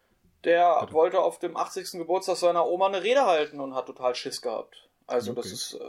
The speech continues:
Speaker 1: äh, ja, das ist ganz unterschiedlich.
Speaker 2: Ja. Ja, es ist halt
Speaker 1: Und,
Speaker 2: einfach so,
Speaker 1: ja.
Speaker 2: äh, also wenn ich jetzt, jetzt mal, mal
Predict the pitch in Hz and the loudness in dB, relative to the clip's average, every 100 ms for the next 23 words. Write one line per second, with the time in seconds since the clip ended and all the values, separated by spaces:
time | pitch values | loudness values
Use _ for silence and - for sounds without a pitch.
0 | - 107 135 202 220 - - - - 180 | -12 -10 0 2 2 -2 -6 -4 -4 -2
1 | 214 220 220 123 - - - _ - - | 2 2 0 -10 -12 -14 -20 _ -20 -20
2 | - 101 104 - - 107 98 123 135 127 | -20 -20 -20 -18 -12 -12 -10 -8 -4 -4
3 | - 117 165 180 185 190 - 131 143 117 | -4 -6 -8 -6 -8 -8 -4 -4 -4 -12
4 | 104 104 107 95 101 - 98 107 101 101 | -10 -10 -12 -16 -16 -14 -14 -14 -14 -16